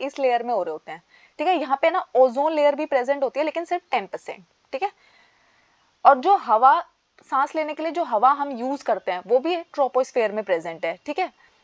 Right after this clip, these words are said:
उसके बाद आता है stratosphere। अगर आप पचास किलोमीटर ऊपर है height में तो यहाँ पर से, इस layer को हम कहेंगे stratosphere। यहाँ पे है ना aeroplane fly करते हैं, तो आपसे ना एक mark के question में पूछा जाता है कि aeroplane किस zone में fly करते हैं, किस layer में fly करते हैं, तो आपको पता होना चाहिए stratosphere में।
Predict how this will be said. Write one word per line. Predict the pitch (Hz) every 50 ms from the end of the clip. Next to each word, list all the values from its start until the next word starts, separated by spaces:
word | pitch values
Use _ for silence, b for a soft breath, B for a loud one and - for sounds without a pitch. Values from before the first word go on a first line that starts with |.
| b _
उसके | - 254 - 277
बाद | 359 359
आता | 302 240 - 294
है | 370 359
stratosphere। | - - 277 240 233 294 311 - - 285 311 330 - -
अगर | 240 247 269 311
आप | 339 -
पचास | 294 285 - 269 277 285 -
किलोमीटर | - 294 285 262 262 262 262 262 269
ऊपर | 254 240 - 254 247
है | 233 240 247
height | 233 202 202 - -
में | 233 277 294
तो | - 302
यहाँ | 277 285 226 233 - -
पर | 262 285 349 - _ _ _ _ _ _ _ _ _ _ -
से, | - - 294 320 311 - - - -
इस | 269 262 -
layer | 285 277 277
को | - 311
हम | 294 302
कहेंगे | - 302 269 247 277 381 370
stratosphere। | - - - - 226 226 - 277 294 - - - 262 285 - - -
यहाँ | 233 269 269 277
पे | - 370
है | 339
ना | 381 - - -
aeroplane | 240 247 269 269 277 269 262 262
fly | 254 254 220 208
करते | 196 175 165 -
हैं, | 196
तो | 208 254
आपसे | 254 247 - 302
ना | 294 311
एक | 302 294 269
mark | 269 262 262
के | - 277
question | 269 247 233 - 262
में | 277 269
पूछा | 254 247 - 277
जाता | 254 240 220 - 269
है |
कि | 285 - 277
aeroplane | - 226 226 247 240 269 262 269 269
किस | - 269 - - _ _ _ _
zone | 220 202 247 240 240 240
में | 247 254
fly | - 247 214 208
करते | 214 226 202 - -
हैं, | 214 220
किस | - 247 254
layer | 254 226 220 214
में | 226 233
fly | - 233 208 208
करते | 208 214 190 -
हैं, | 226
तो | 240 240
आपको | 233 - 254
पता | 240 240 240 247
होना | 233 214
चाहिए | 196 247 302
stratosphere | - - 269 208 180 - 196 190 - - 175 165
में। | 165 170